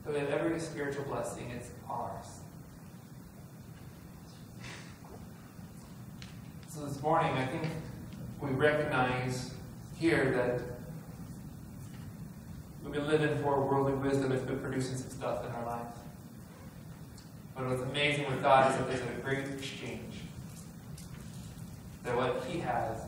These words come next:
we can give it to us. This morning, I want to ask us to respond. To respond to this message in saying, "God, I need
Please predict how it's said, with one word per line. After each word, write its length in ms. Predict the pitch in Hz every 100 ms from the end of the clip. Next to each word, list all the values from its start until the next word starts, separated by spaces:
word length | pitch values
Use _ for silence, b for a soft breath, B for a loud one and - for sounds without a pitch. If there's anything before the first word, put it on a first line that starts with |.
| -
we 80 | -
can 120 | 120
give 180 | 123 120
it 80 | -
to 60 | -
us. 260 | - - - - - - - - - - - - - - - -
This 200 | 135 156
morning, 240 | 160 151
I 80 | 156
want 140 | 151
to 60 | -
ask 300 | 139 131 143
us 220 | 139 -
to 80 | 117
respond. 680 | - - - 110 - - - - - - - - - - - - - - - - -
To 60 | 156
respond 500 | 143 - 156 170 175
to 80 | 170
this 100 | 170
message 480 | - 135 - 131 - - - -
in 60 | 131
saying, 400 | - 139 127 113 113 - - - - - - - -
"God, 400 | - - 170 - - - -
I 260 | - 156 127
need 280 | 127 123